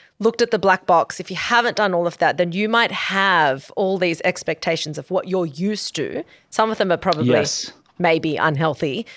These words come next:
Speaker 1: And then you're layering that onto your new partner or when you start dating someone.
Speaker 2: This is where we get into the, uh, the comparison trap,
Speaker 1: Mm.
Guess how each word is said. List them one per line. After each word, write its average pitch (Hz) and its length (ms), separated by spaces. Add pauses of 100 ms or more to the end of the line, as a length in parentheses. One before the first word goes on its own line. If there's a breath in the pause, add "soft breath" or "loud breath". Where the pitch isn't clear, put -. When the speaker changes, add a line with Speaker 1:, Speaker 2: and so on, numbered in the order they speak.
Speaker 1:
And 190 600
then 190 180
you're 185 140
layering 160 420
that 156 140
onto 135 280
your 139 160
new 135 320 (220)
partner 135 420
or 104 140
when 151 160
you 139 80
start - 280
dating 135 320
someone. 123 200
Speaker 2:
This 120 160
is 127 140
where 131 120
we 127 120
get 120 200
into 131 220
the, 120 240
uh, 107 240 (500)
the 120 180
comparison 120 560
trap, - 420
Speaker 1:
Mm. 208 160